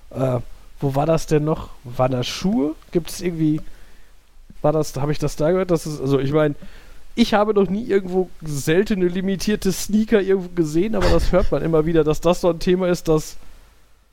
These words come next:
dass scheinbar irgendwelche Marken immer wieder limitierte Sneaker rausbringen, die,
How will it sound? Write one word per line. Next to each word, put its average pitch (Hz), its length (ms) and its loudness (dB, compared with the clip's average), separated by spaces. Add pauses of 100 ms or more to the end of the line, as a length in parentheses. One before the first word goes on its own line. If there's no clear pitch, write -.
dass 151 220 0
scheinbar 175 380 2
irgendwelche 185 320 2
Marken 170 360 0
immer 214 260 2
wieder 196 220 2
limitierte 196 640 -2
Sneaker 214 420 2
rausbringen, 214 640 -2
die, 190 240 -6